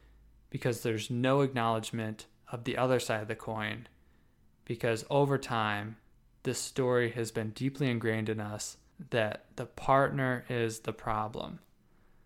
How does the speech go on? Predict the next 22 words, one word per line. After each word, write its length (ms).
that 160
the 120
external 560
world 400
is 240
the 80
problem, 640
and 220
all 160
of 100
our 160
actions 760
are 140
based 460
upon 560
this 240
reality 720
that 140
we're 120
holding 320
on 220
to. 280